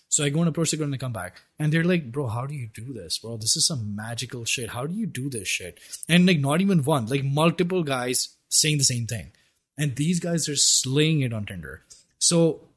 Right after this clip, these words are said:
in terms of that too, the amount of numbers that I had to go through of women, like, the amount of volume that I had to go through to get the results that I've had, like, that, that's another one of those things. I was blackpilled, I think, but I didn't let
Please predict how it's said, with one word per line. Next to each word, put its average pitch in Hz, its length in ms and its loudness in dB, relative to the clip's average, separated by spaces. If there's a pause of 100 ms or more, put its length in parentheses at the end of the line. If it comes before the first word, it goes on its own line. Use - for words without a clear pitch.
(200)
in 160 180 6
terms 185 260 2
of 208 120 4
that 127 300 -2
too, 196 320 0
the 151 260 0
amount 135 400 -2
of 175 100 0
numbers 131 600 0
that 143 120 -2
I 135 100 -2
had 123 300 -2
to 131 60 -6
go 107 280 -12
through 139 240 -6
of 117 280 -8
women, 127 240 -4
like, 120 120 -10
the 123 100 -8
amount 139 200 -4
of 127 120 -6
volume 127 340 -4
that 135 120 -2
I 131 40 -2
had 131 140 -4
to 127 80 -10
go 117 160 -10
through 135 140 -12
to 131 80 -8
get 120 140 -10
the 127 60 -14
results 113 280 -6
that 117 120 -10
I've 95 80 -12
had, 120 260 -8 (920)
like, 147 320 2 (240)
that, 147 180 6
that's 170 220 4
another 165 260 2
one 151 120 0
of 143 40 0
those 139 140 2
things. 131 160 0 (120)
I 131 240 -2
was 156 280 0
blackpilled, 104 600 -8 (380)
I 110 60 -6
think, 104 440 -8 (380)
but 143 140 2
I 147 80 6
didn't 170 220 4
let 196 200 2